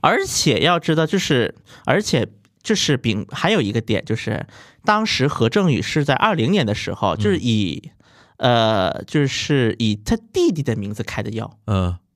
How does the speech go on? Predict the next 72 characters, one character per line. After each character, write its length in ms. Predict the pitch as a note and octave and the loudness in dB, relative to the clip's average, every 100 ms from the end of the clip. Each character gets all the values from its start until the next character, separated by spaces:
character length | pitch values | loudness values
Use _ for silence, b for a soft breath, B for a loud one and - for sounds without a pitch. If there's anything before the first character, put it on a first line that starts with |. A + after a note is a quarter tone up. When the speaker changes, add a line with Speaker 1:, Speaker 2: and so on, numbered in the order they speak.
| _ _ _ _ | _ _ _ _
Speaker 1:
就 120 | - | -4
他 120 | A3 A3 | -2 -2
是 200 | - A3+ | 0 -2
以 140 | A#2 | -2
弟 220 | - A#3 | -2 -2
弟 60 | F3 | 0
的 100 | A#2+ | 0
名 240 | G#2+ G#2+ | -2 -4
字， 100 | A2+ | -2
就 100 | C#3+ | -2
是 60 | A#2 | -2
开 240 | - C#3+ | -2 -2
了 100 | C#3+ | -2
丙 220 | C#3+ F#2+ | -4 -8
泊 160 | G2+ G#2+ | -8 -6
酚， 300 | A#2 A#2+ - | -2 -4 -2
然 160 | A2 G#2 | -2 0
后 160 | A#2+ | 0
就 140 | A#2 C3+ | 0 -2
是 260 | - A2 | 0 -2
非 320 | F#2+ - G3+ A3 | 0 0 0 0
法 220 | C#3 - | 0 -2
吸 220 | - B2+ | -6 -4
入。 320 | A#2 C3+ - - | -2 -2 -4 -2
Speaker 2:
嗯。 220 | F#2+ F2+ | -2 0
嗯。 160 | F2 F#2+ b b b | -2 -6 b b b
Speaker 1:
然 180 | A2+ B2+ | -2 0
后 160 | G#3+ G3 | 0 2
呢， 160 | D3 | 2
就 160 | C#3 E3 | 0 -2
是， 640 | - D3+ C3+ A#2 G2 B1+ | 0 0 2 2 2 0
然 160 | - A#2+ | 0 0
后 240 | E3+ C3+ | 2 2
为 160 | C3+ F3+ | 2 2
了， 140 | D#3+ D3+ - | 0 -2 -6
后 200 | - D#4 | 0 2
来， 460 | A#2 A#2 C#3+ - - | 2 2 0 -4 -4
但 140 | F4+ | -4
他 80 | E4+ | 0
没 140 | F#3+ | 2
有 100 | E4+ | 2
别 260 | - A#2 A2 | 0 -2 0
的 120 | D#3+ | -2
事 160 | - F#4+ | 0 0
儿 80 | |
啊， 100 | F#3+ - b b b _ | -2 -8 b b b _
就 140 | - D#4+ | -2 0
是 140 | - | 0
相 180 | F#3 F#3 | 0 0
当 80 | F#3 | 0
于， 60 | F#3 | 0
哦， 140 | G3 | 0
我 140 | C3+ G#2+ | 2 0
借 180 | - | 0
了 100 | E3+ | 0
别 180 | B2+ A#2+ | 0 0
人 100 | C#3 | 2
的 80 | D#3 | 0
名， 180 | C3 B2+ | -2 -4
我 80 | A2+ | -4
开 180 | - | -6
丙 160 | C#3+ A2+ | -6 -6
泊 120 | G#2+ | -4
酚 80 | C3+ | -6
睡 160 | - C#3 | -6 -4
不 40 | |
着 160 | B2 B2 | -2 0
觉， 120 | D#3 | -2
我 100 | B2 | -2
打 160 | G2+ | -2
一 80 | A2 | -2
点。 240 | B2 D2 | -4 -8